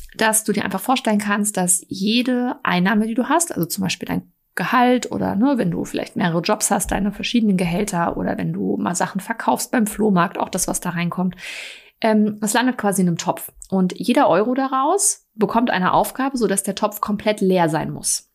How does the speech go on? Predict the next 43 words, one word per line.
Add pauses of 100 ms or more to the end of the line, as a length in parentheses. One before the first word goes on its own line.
Ja? (440)
Wichtig,
es
kann
auch
leer
gemacht
werden,
indem
es
zum
Beispiel
auf
einen
Sparpart
gepackt
wird. (360)
Jetzt
arbeitest
du
aber
nicht
mit
fünftausend
verschiedenen
Unterkonten
und
packst
das
Geld
so
richtig
weg, (320)
sondern (420)
du
machst
das
im
Prinzip
virtuell
in
dieser
App.